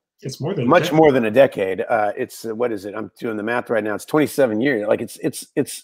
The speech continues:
Speaker 2: it's a long time. Um, well, it's nine years. No, eighteen years. Sorry, eighteen.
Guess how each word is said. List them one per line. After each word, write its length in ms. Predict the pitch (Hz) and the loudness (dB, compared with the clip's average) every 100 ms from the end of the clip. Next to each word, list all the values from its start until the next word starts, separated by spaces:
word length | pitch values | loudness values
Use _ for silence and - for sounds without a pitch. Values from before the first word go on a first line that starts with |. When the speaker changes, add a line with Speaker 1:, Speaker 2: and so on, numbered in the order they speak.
| _ | _
Speaker 2:
it's 140 | 139 - | -4 0
a 40 | |
long 280 | 113 139 135 | 2 2 2
time. 320 | 110 98 92 _ - - _ _ | -4 -8 -10 _ -20 -20 _ _
Um, 340 | 131 120 110 - _ _ _ _ _ | 2 4 2 -6 _ _ _ _ _
well, 160 | 123 107 | 2 2
it's 180 | - - | -2 -8
nine 360 | 131 147 151 139 | 2 4 6 4
years. 160 | 123 180 | 4 2
No, 120 | 117 | 4
eighteen 340 | 160 - 147 | 2 4 2
years. 160 | 107 87 | 2 -4
Sorry, 260 | - 87 - | -4 -4 -6
eighteen. 380 | 120 - 101 90 | -8 -6 -10 -12